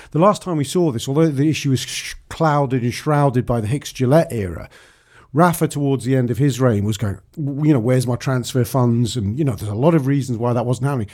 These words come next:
But actually at the time, our wage bill had got like it is today towards being, uh, just about the second biggest in the league because we had, until he went, Alonso, Mascherano, Torres, Gerrard, Carragher, all players, Reina, even starting to be on serious money.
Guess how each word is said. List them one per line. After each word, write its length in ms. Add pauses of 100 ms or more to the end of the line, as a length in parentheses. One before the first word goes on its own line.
(160)
But 100
actually 380
at 80
the 40
time, 480
our 160
wage 300
bill 140
had 100
got 240
like 320
it 80
is 100
today 280
towards 260
being, 260
uh, 100
just 380
about 280
the 40
second 420
biggest 360
in 80
the 80
league 280
because 300
we 160
had, 400 (220)
until 240
he 140
went, 420 (500)
Alonso, 640
Mascherano, 800
Torres, 540
Gerrard, 680 (640)
Carragher, 400
all 220
players, 440
Reina, 440
even 200
starting 520
to 100
be 140
on 160
serious 520
money. 380